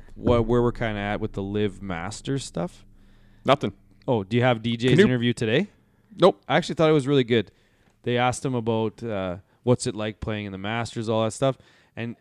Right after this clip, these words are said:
Speaker 1: I know it was a premeditated answer, but it was good. It came off like it wasn't.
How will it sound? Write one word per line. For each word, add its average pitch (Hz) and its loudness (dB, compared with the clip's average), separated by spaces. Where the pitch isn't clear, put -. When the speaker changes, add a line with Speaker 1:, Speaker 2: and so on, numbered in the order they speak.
Speaker 1:
I 131 -2
know 147 4
it 160 2
was 147 0
a 123 -4
premeditated 131 -4
answer, 123 -4
but 117 -2
it 107 0
was 104 -2
good. 135 2
It 127 0
came 120 -4
off 110 -2
like 117 2
it 113 0
wasn't. 120 0